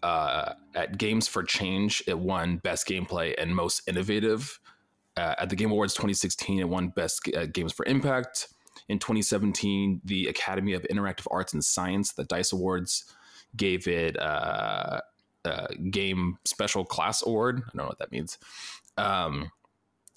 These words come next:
twenty seventeen South by Southwest Game Awards, it won, uh, the Matthew Crum Cultural Innovation Award.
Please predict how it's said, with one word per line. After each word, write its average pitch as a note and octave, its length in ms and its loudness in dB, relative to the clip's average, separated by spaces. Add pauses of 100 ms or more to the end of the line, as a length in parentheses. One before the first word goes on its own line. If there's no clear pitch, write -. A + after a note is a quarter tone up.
(140)
twenty C3+ 180 4
seventeen G#2+ 340 4
South F#2 220 0
by F#2 60 2
Southwest F2 580 0 (100)
Game F2+ 180 0
Awards, E2+ 560 0 (100)
it E2 240 -2
won, D#2+ 600 0 (340)
uh, E2 440 0 (420)
the G2 80 0
Matthew G2+ 340 2
Crum G#2+ 340 0
Cultural G#2+ 460 0
Innovation G2+ 560 2
Award. B2+ 380 2